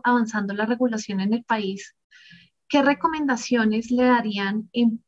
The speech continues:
a las empresas que aún no inician su camino hacia la di-, divulgación de información relacionada con el clima? ¿Cómo los, los ayudamos a arrancar? ¿Qué recomendaciones dan? Quiero empezar ahorita por Santiago,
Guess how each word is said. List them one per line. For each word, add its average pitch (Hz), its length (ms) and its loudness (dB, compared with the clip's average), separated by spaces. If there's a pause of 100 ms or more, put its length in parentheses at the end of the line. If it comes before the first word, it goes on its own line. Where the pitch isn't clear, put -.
a 226 160 -2
las 208 200 -2
empresas 220 600 -2
que - 140 -2
aún 208 380 -2
no 220 120 4
inician 233 420 4
su - 120 -10
camino 214 400 2
hacia 185 200 -4
la 226 140 0
di-, 214 360 0
divulgación 190 560 2
de 180 60 4
información 220 540 0
relacionada 196 580 0
con 220 180 2
el 214 120 -6
clima? 208 340 2
¿Cómo 247 320 6
los, 262 400 4 (340)
los 233 160 4
ayudamos 208 480 4
a 247 40 6
arrancar? 214 400 0
¿Qué 180 100 -4
recomendaciones 214 880 2
dan? 170 180 0 (500)
Quiero 269 180 6
empezar 262 360 4
ahorita 233 440 0
por 277 120 2
Santiago, 220 600 2